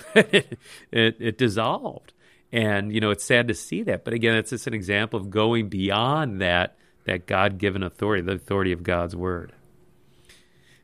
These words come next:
But I, I think, you know, as our, as our time kind of, uh, you know, winds up here, John, I think,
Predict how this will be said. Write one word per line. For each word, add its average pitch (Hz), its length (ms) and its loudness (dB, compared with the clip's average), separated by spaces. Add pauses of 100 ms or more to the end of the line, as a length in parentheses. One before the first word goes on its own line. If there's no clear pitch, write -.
(400)
But 156 100 6
I, 147 160 4
I 160 100 4
think, 202 300 2
you 165 40 4
know, 147 120 8
as 120 160 6
our, 113 180 6
as 113 180 -4
our 120 120 4
time 127 360 0
kind 120 280 -2
of, 104 260 -2
uh, 98 320 2 (880)
you 127 120 0
know, 113 120 4
winds 123 340 4
up 135 200 4
here, 123 140 2
John, 104 260 2
I 104 80 0
think, 123 260 -4